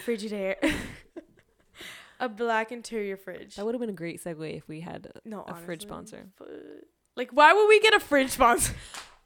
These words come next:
Speaker 2: Uh, hello, any sponsor at all.
Speaker 1: Um, no, of course, but, like, why would they reach out to us?
Speaker 2: I don't know.
Speaker 1: So, there's this thing now. Stay in the loop, everyone. Black interior fridge.
Speaker 2: I need to, I need to see a photo.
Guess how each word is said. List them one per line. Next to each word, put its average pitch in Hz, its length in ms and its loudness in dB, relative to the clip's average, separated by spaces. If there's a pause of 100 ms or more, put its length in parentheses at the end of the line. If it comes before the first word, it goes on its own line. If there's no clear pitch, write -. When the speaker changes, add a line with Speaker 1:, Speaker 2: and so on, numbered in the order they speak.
Speaker 2:
Uh, 240 120 2
hello, 277 520 10
any 277 300 4
sponsor 233 440 0
at 214 160 2
all. 226 400 0 (600)
Speaker 1:
Um, 240 420 -2
no, 277 220 -2
of 196 180 -4
course, 262 400 -4
but, 220 80 -8
like, 208 140 -8
why 220 80 -4
would 262 140 -8
they 254 100 -6
reach 240 160 -10
out 240 120 -10
to - 80 -16 (120)
us? - 480 -10
Speaker 2:
I 247 100 -14
don't 196 200 -12
know. 170 180 -12 (140)
Speaker 1:
So, 254 540 -6
there's 262 260 -4
this 302 140 -12
thing 240 220 -10
now. 202 340 -8 (1080)
Stay - 220 -8
in 220 60 -4
the 220 60 -4
loop, 208 200 -6
everyone. 190 340 -10 (260)
Black 220 240 -6
interior 214 400 -12
fridge. - 640 -14
Speaker 2:
I 226 60 -8
need 302 120 -6
to, 311 120 -12 (260)
I 214 60 -20
need 262 120 -20
to 269 80 -20
see 226 140 -12
a 185 60 -10
photo. 175 340 -18